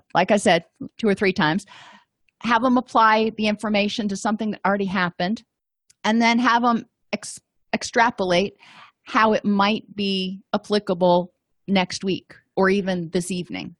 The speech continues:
And, you know, how can you use this? And how can you remember to use it? If you enjoy this podcast, please like and subscribe either in your podcast player or on YouTube.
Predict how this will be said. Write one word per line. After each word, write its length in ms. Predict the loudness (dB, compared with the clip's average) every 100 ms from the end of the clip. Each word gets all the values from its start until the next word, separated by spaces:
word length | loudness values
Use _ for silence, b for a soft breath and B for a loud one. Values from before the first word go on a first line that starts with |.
| _
And, 80 | -14 -8
you 80 |
know, 60 | -6
how 200 | -2 -2
can 160 | 0 0
you 120 | 0
use 400 | 0 -2 -4 -4
this? 220 | -6 -8 B B B -4
And 100 | 0
how 160 | 0
can 160 | 2 2
you 140 | 2
remember 480 | 2 2 2 2 0
to 80 | -2
use 320 | -6 -6 -8
it? 120 | -12 _ _ _ _ B B B -4
If 120 | 0
you 80 | 2
enjoy 240 | 2 2
this 140 | 0 -4
podcast, 560 | -4 -4 -4 -6 -6 _ -4
please 360 | 0 2 0 0
like 320 | 2 2 -2
and 160 | -4 -4
subscribe 600 | -8 -6 -2 -2 -2 -2
either 220 | -2 0
in 100 | 0
your 100 | -2
podcast 600 | -4 -2 -2 -2 -4 -4
player 360 | -2 0 0 -2 0
or 180 | 2 2
on 140 | 2
YouTube. 420 | -2 -4 -6 -6